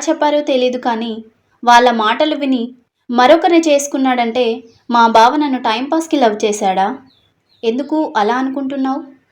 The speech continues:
అంటూ హెచ్చరించింది అంతరాత్మ. మరి ఇంకెలా అనుకోను? ఈ మూడు నెలలలో నేను పెడితేనే అన్నం తినేవాడు, నాతో మాట్లాడితే కానీ పడుకునేవాడు కాదు.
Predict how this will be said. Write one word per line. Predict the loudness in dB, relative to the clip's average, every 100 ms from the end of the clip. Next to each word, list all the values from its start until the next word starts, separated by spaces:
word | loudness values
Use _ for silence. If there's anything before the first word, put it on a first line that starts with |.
| -4
అంటూ | -2 0 -2 -2 -10 _ _
హెచ్చరించింది | -2 0 2 4 2 2 0 0 -2 -2
అంతరాత్మ. | 0 2 2 2 -4 -10 -14 _ _ _ _ -8
మరి | -6
ఇంకెలా | -6 -6 -4 -2
అనుకోను? | -4 -4 -6 -6 -8 -10 _ _ _ -6
ఈ | -2
మూడు | 2 4 8
నెలలలో | 8 6 2 0 -2 -4 -12 _ _ -8
నేను | 0 2 4
పెడితేనే | 2 2 2 2
అన్నం | 2 -2 -2
తినేవాడు, | -4 -4 -4 -4 -8 -16 _ _ 0
నాతో | 0 2 2
మాట్లాడితే | 2 2 4 2 4 4
కానీ | 4 2 2 0 -4 -14 _ -6
పడుకునేవాడు | -6 -4 -2 -2 -2 -4
కాదు. | -4 -4 -6